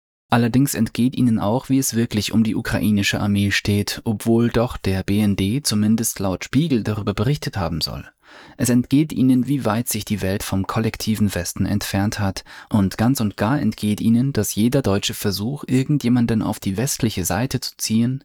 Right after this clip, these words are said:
völlig vergebens ist, weil das Schweigen zu Nord Stream jedermann signalisiert hat, dass da nur ein weiteres Anhängsel Washingtons spricht. Der Wirklichkeit am nächsten kam wieder einmal der fraktionslose Robert Fahle. Zitat:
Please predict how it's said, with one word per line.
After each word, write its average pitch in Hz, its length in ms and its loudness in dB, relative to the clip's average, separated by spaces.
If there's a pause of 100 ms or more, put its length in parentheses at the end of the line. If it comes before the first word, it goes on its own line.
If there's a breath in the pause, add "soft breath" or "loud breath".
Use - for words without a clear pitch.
(300 loud breath)
völlig 135 360 0
vergebens 120 520 0
ist, - 420 -8
weil 95 160 2
das 90 180 0
Schweigen 131 440 0
zu 113 100 0
Nord 117 300 2
Stream 98 340 0
jedermann 123 500 2
signalisiert 101 720 0
hat, 101 200 -2
dass 101 180 -4
da 110 240 0
nur 117 240 2
ein 120 220 0
weiteres 113 500 -2
Anhängsel 98 640 -2
Washingtons 82 680 -4
spricht. - 640 -6 (540)
Der 101 160 4
Wirklichkeit 139 540 0
am 113 80 4
nächsten 107 480 0
kam 101 280 0
wieder 101 220 0
einmal 95 340 0
der 92 140 -2
fraktionslose 104 1000 -2
Robert 90 380 -2
Fahle. 85 500 -6 (120)
Zitat: - 560 -4